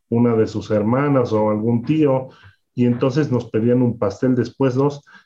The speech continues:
y cuando ya hacíamos dos o tres pasteles, pues ya,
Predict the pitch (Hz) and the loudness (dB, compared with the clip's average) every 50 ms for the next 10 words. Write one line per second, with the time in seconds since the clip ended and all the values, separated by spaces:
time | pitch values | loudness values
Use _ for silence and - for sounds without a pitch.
0 | _ _ _ - 123 120 - - 135 123 123 131 123 135 127 131 147 147 156 160 | _ _ _ -10 -10 -10 -8 -4 -2 0 0 2 2 0 0 0 0 0 -2 -2
1 | - 175 165 165 160 165 160 160 156 151 160 - - _ _ _ _ _ _ _ | -2 0 0 2 2 4 4 2 2 0 -2 -8 -14 _ _ _ _ _ _ _
2 | _ - 120 110 131 143 - - 147 143 - 131 135 131 - - - 139 - - | _ -8 -4 -2 0 0 0 0 -2 -2 -2 -2 -2 -2 -2 -4 -8 -8 -6 -2
3 | - 147 123 120 120 123 120 - - 120 110 107 110 120 123 131 135 139 139 135 | -2 0 2 2 0 0 -2 -4 -4 -2 0 0 2 2 2 2 0 0 0 -2
4 | 135 | -4